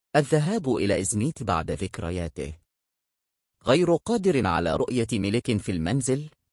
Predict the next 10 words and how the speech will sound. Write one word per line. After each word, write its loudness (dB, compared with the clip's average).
يبحث 0
جوليد 0
وتولاي 0
في -2
كل -2
مكان 0
في -2
حالة -4
من -2
الذعر. -8